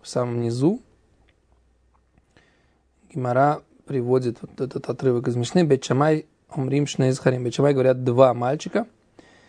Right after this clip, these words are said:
Говорит, говорит Гемара: «Май та маю де Бет Шамай». В чём обоснование позиции Бет Шамай? Говорит Гемара: «Ялфину и Моше». М, учат из Моше Рабейну, что Моше Рабейну, у него было два мальчика.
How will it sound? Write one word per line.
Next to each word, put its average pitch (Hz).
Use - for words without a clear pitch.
Говорит, 143
говорит 165
Гемара: 147
«Май 233
та 143
маю 135
де 135
Бет 127
Шамай». 208
В -
чём 202
обоснование 151
позиции 131
Бет 120
Шамай? -
Говорит 202
Гемара: 185
«Ялфину 175
и 240
Моше». 214
М, 165
учат 214
из 180
Моше 143
Рабейну, 131
что -
Моше 123
Рабейну, 180
у -
него 143
было 151
два 143
мальчика. 139